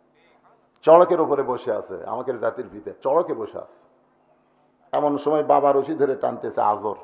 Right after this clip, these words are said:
জিবরাইল এসে বলতেছে, "ওগো নবী, আপনি যদি চান, আল্লাহ আমাকে ছয়শো পাকা দিয়েছে।" কয়শো? "একটা পাকার বাতাস দেব, আগুনের চুলা সাগরত গিয়ে লিবা যাবি।"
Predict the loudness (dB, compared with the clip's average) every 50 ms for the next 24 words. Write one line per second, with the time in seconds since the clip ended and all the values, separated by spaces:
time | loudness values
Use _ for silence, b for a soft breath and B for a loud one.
0 | -18 -20 -20 _ _ _ _ _ _ _ _ _ _ _ _ _ _ _ _ _
1 | _ _ _ _ _ -8 -4 -2 2 4 4 6 6 4 4 2 2 4 4 2
2 | 2 0 -4 0 2 2 2 2 2 2 2 2 4 4 4 4 2 -2 -6 -6
3 | -6 -8 -8 -8 -4 0 2 2 2 2 0 -4 B B B B B 4 4 4
4 | 4 2 2 2 0 -2 -6 -4 0 2 2 2 2 -2 -4 -4 -4 -4 -6 -8
5 | -10 -12 -16 -12 -8 -6 -6 -6 -6 -8 -10 -10 -12 -16 -20 _ _ _ -20 -20
6 | -20 -20 -20 -20 _ _ _ 6 12 12 12 12 12 8 8 10 10 12 12 12
7 | 12 12 10 10 10 10 10 10 10 6 4 4 2 4 4 4 4 2 0 B
8 | B B B B B 12 12 12 12 12 12 12 12 12 12 8 4 8 10 10
9 | 10 10 8 6 6 8 8 6 6 6 4 0 0 2 0 0 0 0 -2 -6
10 | -8 -12